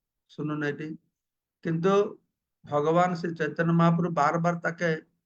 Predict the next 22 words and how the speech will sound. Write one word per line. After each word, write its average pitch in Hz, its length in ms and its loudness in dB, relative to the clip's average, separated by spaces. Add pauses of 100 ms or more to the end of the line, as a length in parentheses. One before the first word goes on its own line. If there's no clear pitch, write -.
(100)
শিষ্য 156 320 -4
গ্রহণ 165 260 2
করার 160 220 0
জন্য 175 240 -4
প্রেরণা 151 340 -4
দিতে 139 260 -6
থাকেন। 120 320 -12 (880)
তাই 165 180 4
একদিন 175 320 0
তিনি 175 240 -2
ঠিক 170 220 -2
করলেন 170 480 2 (540)
যে - 60 -12
পরের 160 340 -4
দিন 180 160 0
সকালবেলায় 175 880 2 (520)
যার 151 240 4
সঙ্গে 180 220 -8
তার 170 180 0
প্রথম 185 300 -2
সাক্ষাৎ 190 440 -2
হবে, 165 320 2